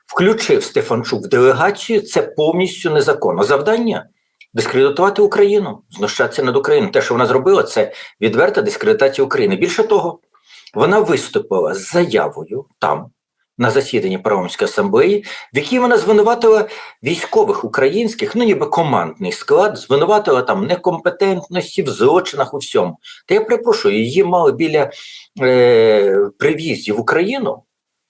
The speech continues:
на кордоні вже взяти під білі ручки, і С Б У мало її доправити до слідчого ізолятора С Б У. Вона вже мала сидіти за ці речі.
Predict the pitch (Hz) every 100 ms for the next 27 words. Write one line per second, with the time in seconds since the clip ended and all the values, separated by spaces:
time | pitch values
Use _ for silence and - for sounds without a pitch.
0 | - 147 - 202 143 98 - 135 131 156
1 | 156 151 - 139 135 147 156 233 - -
2 | - - - - - _ 147 139 135 127
3 | 127 131 120 165 208 147 151 147 135 -
4 | - 180 185 - - 110 110 101 101 104
5 | 135 127 120 113 147 151 120 113 107 123
6 | 131 113 104 101 101 80 - _ _ _
7 | _ 123 175 - 190 180 160 - - 240
8 | - - - - - - - -